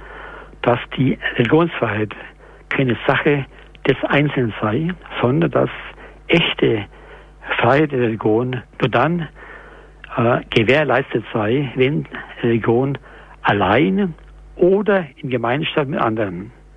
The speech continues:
ausgeübt werden kann. Und das Zweite, das neu und wichtig war, die Tatsache,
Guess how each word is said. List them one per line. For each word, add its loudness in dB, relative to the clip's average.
ausgeübt -2
werden 2
kann. -2
Und -2
das 0
Zweite, 2
das 0
neu 4
und 2
wichtig 0
war, 2
die -2
Tatsache, 0